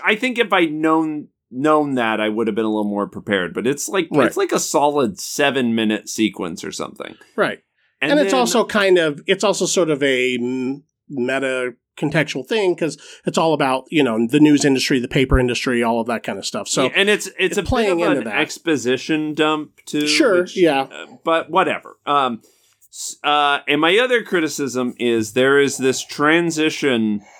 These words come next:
Speaker 1: i-, late in the movie, which does not work, where a jarring giant parrot squawks out of nowhere
Speaker 2: <laughs>
Speaker 1: and you, like, zoom in through its eyeball. And I was like, "Okay, I get that they're, like,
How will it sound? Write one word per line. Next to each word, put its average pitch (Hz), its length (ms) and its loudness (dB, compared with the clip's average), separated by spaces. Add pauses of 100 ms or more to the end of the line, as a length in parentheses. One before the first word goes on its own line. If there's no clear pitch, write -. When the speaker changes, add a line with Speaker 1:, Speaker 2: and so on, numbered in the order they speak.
(380)
Speaker 1:
i-, 127 120 0
late 180 440 2
in 127 140 2
the 117 80 2
movie, 98 460 0
which 87 280 -6
does 85 220 -10
not 143 300 0
work, 104 360 -6 (240)
where 120 240 -2
a 117 160 0
jarring 165 1080 0
giant 151 640 0 (140)
parrot 143 520 -2
squawks 143 640 -2
out 131 180 0
of 107 160 -4
nowhere 117 920 -2
Speaker 2:
<laughs> - 40 -20
Speaker 1:
and 131 180 0
you, 135 140 0
like, 123 240 0
zoom 170 400 4
in 165 240 2
through 147 300 0
its 113 100 -6
eyeball. 110 580 2
And 107 120 -4
I 113 80 -2
was 117 140 -6
like, 127 160 -4
"Okay, 165 240 -2
I 170 80 2
get 208 240 -2
that 226 120 -2
they're, 185 280 -2
like, 156 280 -2